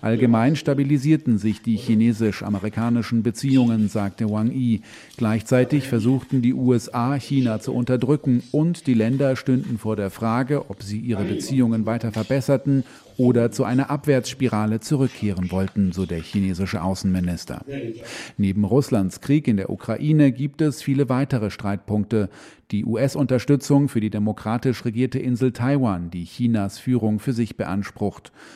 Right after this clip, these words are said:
Menschenrechtsverletzungen Chinas, die die U S A offen kritisieren. Und auch in der Wirtschaft gibt es Streit, zum Beispiel wegen chinesischen Überkapazitäten.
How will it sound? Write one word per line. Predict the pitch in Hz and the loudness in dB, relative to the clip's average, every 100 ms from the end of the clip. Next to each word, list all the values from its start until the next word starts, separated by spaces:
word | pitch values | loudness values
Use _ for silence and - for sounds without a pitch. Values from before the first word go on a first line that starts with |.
| - | -10
Menschenrechtsverletzungen | - 113 123 120 110 110 - 110 113 - 117 113 | -2 0 0 0 0 -2 -2 0 0 0 2 2
Chinas, | - 127 120 131 147 | 0 0 2 0 -2
die | - | -4
die | 123 123 | -2 -2
U | 131 127 | 0 0
S | 117 - | 0 -2
A | 135 123 | -2 -2
offen | - 127 - 110 | -2 -4 -2 -4
kritisieren. | - 107 120 135 143 120 110 - - _ | -4 -6 -4 0 2 2 0 -4 -20 _
Und | - 147 156 | 2 2 2
auch | 151 131 | -4 -2
in | 151 | 2
der | 156 | 2
Wirtschaft | 135 117 - 98 - | 2 0 -2 -6 -4
gibt | 120 - | -4 -2
es | 117 | -6
Streit, | - 123 127 - | -2 0 0 0
zum | - 151 | -4 -2
Beispiel | 131 107 - 120 | 0 -2 0 0
wegen | 107 110 123 | 2 0 0
chinesischen | - 139 110 92 95 - 127 | 0 2 2 2 -2 -2 -2
Überkapazitäten. | 143 107 98 95 92 90 95 - 95 - 90 | 0 0 0 0 -2 -2 -4 -2 -4 0 -2